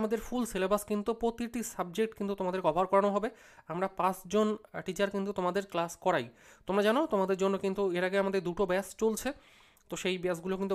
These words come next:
ভালো মতোই চলছে, সিলেবাস আর শেষের দিকে। তো তোমাদের জন্য অনেক স্টুডেন্ট রয়েছে যারা হয়তো এইচএস এক্সাম দিচ্ছ, অনেকে রিকোয়েস্ট করেছিলে নতুন ব্যাচ এনরোল স্টার্ট করার জন্য।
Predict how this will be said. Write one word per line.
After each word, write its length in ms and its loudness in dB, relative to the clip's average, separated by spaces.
ভালো 200 0
মতোই 240 -4
চলছে, 260 -2
সিলেবাস 320 -2
আর 120 -4
শেষের 280 -6
দিকে। 140 -4
তো 120 -14
তোমাদের 320 4
জন্য 140 2
অনেক 120 2
স্টুডেন্ট 300 2
রয়েছে 200 0
যারা 160 4
হয়তো 220 -2
এইচএস 360 -4
এক্সাম 320 0
দিচ্ছ, 200 -6
অনেকে 260 -4
রিকোয়েস্ট 320 -4
করেছিলে 300 0
নতুন 220 0
ব্যাচ 140 0
এনরোল 220 -2
স্টার্ট 260 -4
করার 220 6
জন্য। 160 2